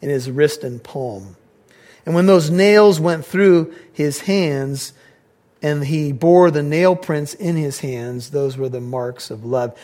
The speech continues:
You could say that your name was written there. Your name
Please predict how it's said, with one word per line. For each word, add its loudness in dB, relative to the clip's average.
You -4
could -2
say 4
that -2
your -4
name -6
was -14
written -8
there. -16
Your 4
name 0